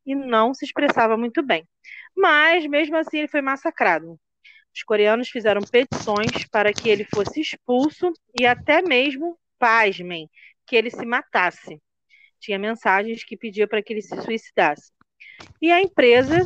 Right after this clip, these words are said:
desligou ele do grupo e ele voltou pros Estados Unidos. Depois de um tempo, foi passado que as mensagens foram mal traduzidas e que ele tinha sido mal interpretado. Enfim, depois de passar como xenofóbico,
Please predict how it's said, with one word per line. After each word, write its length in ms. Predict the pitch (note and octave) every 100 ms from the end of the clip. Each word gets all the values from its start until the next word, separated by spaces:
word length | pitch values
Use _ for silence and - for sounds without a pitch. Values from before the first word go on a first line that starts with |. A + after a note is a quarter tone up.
| -
desligou 480 | B3 B3 D4+ B3 A#3
ele 120 | A3+
do 140 | B3 D4
grupo 340 | C4+ C#4+ G4 A4+ - _ _ _
e 80 | E4
ele 160 | B3+
voltou 300 | B3 C4+ C4+
pros 140 | C4 B3
Estados 280 | C#4 B3 B3
Unidos. 400 | D#4 E3+ - - _ _ _ _ _ _ _ -
Depois 520 | G3 D#4+ - A#3 G#3+
de 80 | B3
um 140 | E4+
tempo, 500 | - A3+ A#3+ C#4 D#4+ D4
foi 300 | - A3 A3 - _ - - _
passado 640 | C4+ D4 - A3+ B3 A3+
que 120 | - A3
as 100 | A3+
mensagens 580 | A#3+ A#3+ B3+ C4 C4
foram 220 | - B3 B3
mal 160 | A#3+
traduzidas 1000 | B3 C4+ D4 A3 A3+ D4+ G#3 E3+ - - _ _ _ _
e 120 | C4
que 100 | -
ele 160 | B3+ C4
tinha 200 | - C4+
sido 280 | A#3 A3+ B3
mal 160 | A#3
interpretado. 680 | A3+ B3+ A#3+ C#4+ - D#3+ E3 _ - A#3 G#3 _ _ _ _ _ _
Enfim, 460 | C4 D#4 - G3 D#3+ - - - _
depois 400 | A3 A#3+ C4 A#3+
de 120 | A3+
passar 540 | - A3+ G3 G#3+ G3 -
como 240 | G3+ G#3
xenofóbico, 920 | G3 C4+ C#4+ D#4+ - G#3+ A3 C#4+ D4+